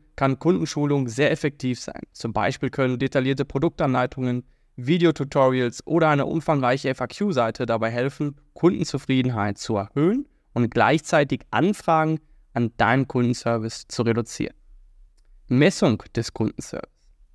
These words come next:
Es ist wichtig, den Erfolg deines Kundenservice zu messen. Hierfür können verschiedene Metriken genutzt werden,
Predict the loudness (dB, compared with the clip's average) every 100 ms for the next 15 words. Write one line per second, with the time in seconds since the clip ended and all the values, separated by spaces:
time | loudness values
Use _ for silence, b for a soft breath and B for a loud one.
0 | -20 -20 _ -20 -20 -14 0 0 2 0
1 | 2 0 0 _ _ _ -4 4 6 4
2 | 2 -2 -2 -4 -14 _ _ 2 2 0
3 | -2 -2 -2 -4 -6 -8 -2 -2 -2 -6
4 | -18 -20 -20 _ _ -20 -2 0 0 -4
5 | 0 0 -2 -6 _ -4 -4 0 2 4
6 | 4 4 2 0 -2 0 0 0 -2 -4
7 | -2 -2 -4